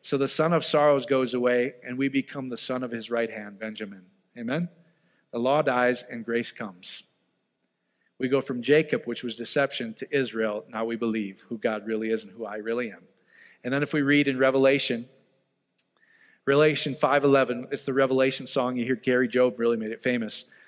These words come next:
So worthy is the Lamb. This Lamb that was born was slain to receive power, to receive wealth, to receive wisdom, to receive strength, to receive honor, glory, and praise. Do we believe that?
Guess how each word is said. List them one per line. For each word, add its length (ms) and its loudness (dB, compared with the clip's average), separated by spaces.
So 100 2
worthy 440 4
is 100 4
the 140 2
Lamb. 340 0
This 280 2
Lamb 380 -2
that 160 -2
was 100 -6
born 300 -4
was 160 -6
slain 400 2
to 120 -2
receive 400 2
power, 460 2
to 60 0
receive 340 2
wealth, 460 2
to 100 -2
receive 320 -2
wisdom, 500 2
to 100 0
receive 360 0
strength, 480 -2
to 80 -6
receive 340 0
honor, 460 0
glory, 480 2
and 100 -14
praise. 500 -10
Do 80 -4
we 80 4
believe 240 4
that? 320 0